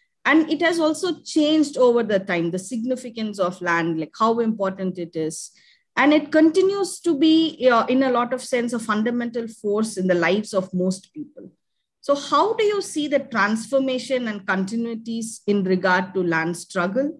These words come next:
from your experience? And also, has land lost its relevance? Like, do we, is it, uh,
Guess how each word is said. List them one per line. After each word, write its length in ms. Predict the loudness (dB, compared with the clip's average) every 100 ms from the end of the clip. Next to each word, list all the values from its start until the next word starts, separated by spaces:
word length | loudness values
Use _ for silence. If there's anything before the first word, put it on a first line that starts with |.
| _ -6
from 220 | -2 -2
your 140 | -4
experience? 920 | -6 -10 -10 -4 0 0 -2 -10 -16 _ _ -18 -18 _
And 280 | 2 2 2
also, 540 | 2 2 2 0 -2 -2
has 720 | -4 0 2 0 -4 -16 -20 _ _ _
land 500 | 0 4 4 2 0
lost 420 | -2 0 -2 -4 -10
its 240 | -10 -4
relevance? 580 | -2 0 -2 -4 -12 -6
Like, 260 | -4 -4 -10 -4 0
do 100 | 2
we, 380 | 2 0 -2 -2
is 160 | 0 2
it, 260 | 0 -2 -14 _ _ _ 0
uh, 420 | 4 6 4 0